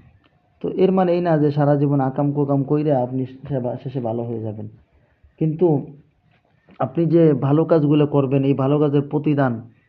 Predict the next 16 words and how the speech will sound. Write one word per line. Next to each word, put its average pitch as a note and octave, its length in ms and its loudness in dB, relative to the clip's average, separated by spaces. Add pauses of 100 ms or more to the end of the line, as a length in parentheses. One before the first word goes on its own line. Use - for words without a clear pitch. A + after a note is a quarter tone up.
(100)
আল্লাহ C3+ 380 2
তাআলা B2+ 280 2
কিয়ামতের C3+ 600 0
দিন E3 360 -4
আপনাকে C3+ 380 -2
দান A2+ 240 -4
করবেন। A2 400 -8 (460)
এই D3 120 2
জন্য D#3+ 400 2 (1000)
বিশেষ D#3+ 380 2
করে F3 200 2
আমাদের D3 340 4
শেষটা E3 640 -2
ভালো B2 220 -4
হতে A#2+ 260 -10
হবে। G#2+ 360 -14